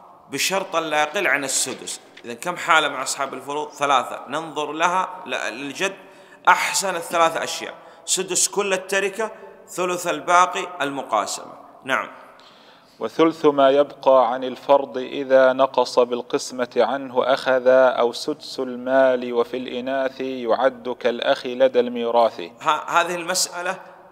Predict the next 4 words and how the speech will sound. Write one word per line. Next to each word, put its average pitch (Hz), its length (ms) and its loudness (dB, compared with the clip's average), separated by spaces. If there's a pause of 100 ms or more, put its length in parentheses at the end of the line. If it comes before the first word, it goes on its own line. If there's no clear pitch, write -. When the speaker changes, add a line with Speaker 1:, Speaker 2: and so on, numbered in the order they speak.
Speaker 1:
تسمى 180 520 -2
بالمعادة، 127 840 -2 (240)
تسمى 151 580 -4 (1400)
بالمعادة. 113 760 -8